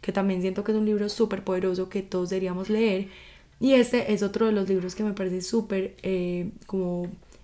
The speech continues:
interesante, muy expansivo, muy chévere, como un libro que nos deberíamos leer, que son las doce reglas para la vida que deberíamos seguir.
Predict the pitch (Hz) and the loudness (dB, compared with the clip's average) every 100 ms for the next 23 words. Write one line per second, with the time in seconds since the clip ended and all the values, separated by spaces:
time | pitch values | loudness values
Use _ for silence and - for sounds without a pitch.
0 | - 220 214 208 208 220 202 180 180 190 | -4 2 6 6 6 6 2 0 -2 0
1 | 208 190 180 175 - - 196 202 240 214 | 2 2 0 -2 -6 -6 -4 0 2 2
2 | 185 185 180 170 226 208 190 196 196 190 | 2 -2 -4 2 2 4 0 -2 -4 -4
3 | 190 185 185 196 202 196 196 - 185 175 | -4 -4 -4 -4 -4 -6 -8 -10 -6 -4
4 | 175 175 180 196 202 196 185 180 - - | -2 -4 -2 0 0 0 -2 -6 -16 -20
5 | - - 180 175 175 185 214 214 208 196 | -10 -4 0 2 2 6 6 6 4 2
6 | 190 - 208 208 220 226 185 196 180 175 | 0 0 -2 0 2 4 4 0 -4 -2
7 | 175 175 202 233 262 240 | -2 -2 0 2 2 -2